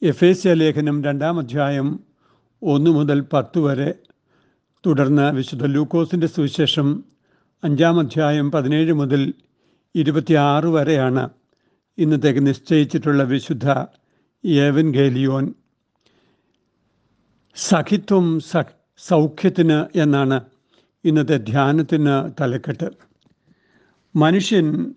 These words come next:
ഒരു സാമൂഹിക ജീവിയാണ്. ബന്ധപ്പെടാതെയും കൂട്ടായ്മയില്ലാതെയും ജീവിക്കുന്നത് മനുഷ്യർക്ക് ദുഷ്കരമാണ്. പുരാതന കാലത്ത് നൽകിയിരുന്ന ഏറ്റവും കഠിനമായ ശിക്ഷ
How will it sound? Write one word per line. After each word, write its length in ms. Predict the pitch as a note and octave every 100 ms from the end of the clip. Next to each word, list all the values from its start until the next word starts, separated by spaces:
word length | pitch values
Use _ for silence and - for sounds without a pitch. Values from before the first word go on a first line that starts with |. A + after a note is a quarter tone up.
| _
ഒരു 200 | F3+ D3+
സാമൂഹിക 800 | D3+ - D3 E3+ F3 F3+ D#3 D3+ D3 -
ജീവിയാണ്. 680 | D3 D3 D3+ D#3 C3+ C3+ C#3 - _ _ _ _ _ _ _ _ _ -
ബന്ധപ്പെടാതെയും 960 | F#3 C#3+ B2+ D3 D3 C#3+ C#3+ C#3 C3+ C#3+
കൂട്ടായ്മയില്ലാതെയും 1300 | - C#3+ D#3+ D#3 E3 E3 D3 D3+ C#3 C#3+ C3+ C#3+ E3
ജീവിക്കുന്നത് 760 | A2+ D3+ F3 F#3 D#3+ C#3 B2 C3+ A2+ _ _ _ _ _ _ -
മനുഷ്യർക്ക് 720 | C#3 C#3 D3 F3+ B2 A2 C#3 B2+
ദുഷ്കരമാണ്. 840 | C3+ C3 - D#3+ C#3+ B2 C3 C3+ - _ _ _ _ _ _ _ _ _ _ -
പുരാതന 440 | E3 F3 F#3+ A3 G#3+
കാലത്ത് 520 | G3 F#3 F3+ F#3+ F3
നൽകിയിരുന്ന 540 | E3 D#3 F3 E3 E3+ D#3+ E3 F#3+ F#3+
ഏറ്റവും 500 | E3 D#3 F3+ F3 E3
കഠിനമായ 680 | D3+ D3+ F3 F3+ E3+ D#3+
ശിക്ഷ 300 | D3+ D3+ -